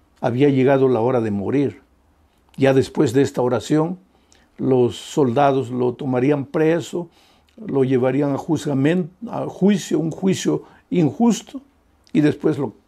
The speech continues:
lo matarían, lo clavarían en la cruz. La hora de su sacrificio había llegado. Pero lo interesante es que a todos nosotros nos llega un día la hora. Por eso Salomón dice, "Hay tiempo de nacer,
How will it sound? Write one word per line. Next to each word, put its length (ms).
lo 160
matarían, 720
lo 120
clavarían 520
en 40
la 140
cruz. 280
La 240
hora 300
de 80
su 160
sacrificio 680
había 320
llegado. 480
Pero 220
lo 120
interesante 800
es 100
que 200
a 60
todos 580
nosotros 680
nos 180
llega 400
un 220
día 240
la 160
hora. 400
Por 160
eso 280
Salomón 460
dice, 300
"Hay 200
tiempo 500
de 60
nacer, 500